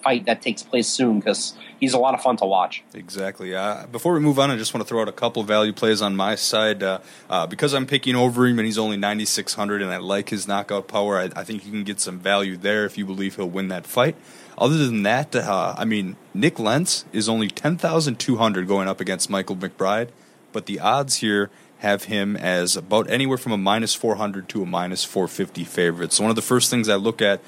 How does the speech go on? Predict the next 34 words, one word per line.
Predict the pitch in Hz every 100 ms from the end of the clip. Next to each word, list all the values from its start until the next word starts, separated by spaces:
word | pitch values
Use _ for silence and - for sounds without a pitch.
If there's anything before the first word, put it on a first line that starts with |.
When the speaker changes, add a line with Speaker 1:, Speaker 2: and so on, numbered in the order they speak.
| - - -
Speaker 2:
when | 110
assembling | 107 - 107 101 95
DraftKings | 95 92 - 95 90
lineup | 92 85 87 -
is, | 87 -
is | - 92 92
the | 98
difference | - 123 - 95 -
between | 95 101 85
salary | - 101 98
disparity | 95 - 101 95 90
and | 85
odds | 76 82 87 -
disparity, | 85 - 90 82 85 85 - - -
and | - 90
the |
Lentz | 85 104 101
fight | - 92 85
takes | 92 -
the | 82
cake | - 92 -
here | 95 90 87 - - -
in | - 82 87
this | 85 -
one. | 82 73 -
Um, | - - - - - -
but, | 117 -
uh, | 110 104
before | 98 101 117 208
we | 170
wrap | 139 143 -
up | 151 -
today, | 143 143
John, | 135 143 143 135